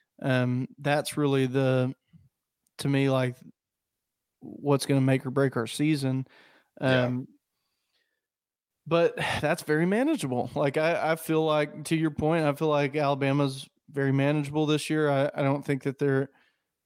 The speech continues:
Speaker 1: don't get me wrong, I'm not saying that, oh, yeah, it's a, it's a toss-up, but, I mean, they were, they were good last year. They weren't, I don't think, as good as their previous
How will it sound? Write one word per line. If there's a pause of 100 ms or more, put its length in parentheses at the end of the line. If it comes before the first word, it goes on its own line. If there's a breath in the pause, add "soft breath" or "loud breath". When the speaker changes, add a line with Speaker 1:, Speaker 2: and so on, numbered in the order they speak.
(160)
Speaker 1:
don't
get
me
wrong,
I'm
not
saying
that,
oh,
yeah,
it's
a, (200)
it's
a (300)
toss-up,
but,
I
mean, (640 soft breath)
they
were,
they
were
good
last
year.
They
weren't, (100)
I
don't
think,
as
good
as (420 soft breath)
their (100)
previous